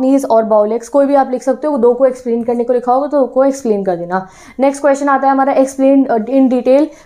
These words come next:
female athlete triad।" तो फीमेल एथलीट ट्रायड क्या है, जो थ्री डिजीजेस तो हमने पढ़ी हैं, अ, जो फीमेल एथलीट ट्रायड में आती है, osteoporosis,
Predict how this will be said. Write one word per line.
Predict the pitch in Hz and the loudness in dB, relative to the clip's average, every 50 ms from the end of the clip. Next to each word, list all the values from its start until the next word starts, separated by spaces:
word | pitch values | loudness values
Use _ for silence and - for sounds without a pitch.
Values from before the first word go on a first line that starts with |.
| _ - 294 | _ 0 2
female | 294 285 302 311 294 | 4 4 4 2 2
athlete | 302 262 247 - 254 247 | 0 -2 -2 0 -2 -2
triad।" | 254 247 240 - - 214 214 | -2 -4 -4 -8 -6 -2 -2
तो | 185 185 185 - 240 | -2 -2 0 0 0
फीमेल | 262 269 277 277 277 285 285 | 2 2 4 4 4 4 4
एथलीट | 269 269 277 294 277 277 277 | 2 0 0 -4 -6 -2 0
ट्रायड | 277 269 262 262 269 | 2 2 2 0 0
क्या | 285 277 | 0 0
है, | 277 294 | 2 2
जो | 240 285 277 | 2 0 -2
थ्री | 277 277 269 269 | -2 0 -2 -2
डिजीजेस | 240 220 254 240 220 247 254 220 269 285 277 277 | 0 0 0 0 0 -2 0 0 0 0 0 2
तो | 277 | 0
हमने | 254 247 247 247 247 | 0 2 0 0 0
पढ़ी | 233 247 226 226 247 254 | 0 2 2 2 2 0
हैं, | 254 254 269 269 - - - - - - - | 0 0 0 -2 -6 -14 -20 -20 -14 -6 -2
अ, | 226 226 226 226 | 2 2 2 2
जो | 220 233 247 | 2 0 -2
फीमेल | 262 269 247 247 247 247 | -2 -2 0 0 2 2
एथलीट | 240 233 233 254 247 240 233 - | 0 0 -2 -4 -6 -6 -4 -2
ट्रायड | 240 226 214 214 220 | 0 0 2 2 0
में | 240 240 | 0 0
आती | 233 226 220 254 | 0 0 0 0
है, | 247 | 0
osteoporosis, | 240 220 220 - 240 220 240 233 233 233 233 240 294 311 | 0 0 0 -2 -4 0 2 2 2 2 2 0 -4 -4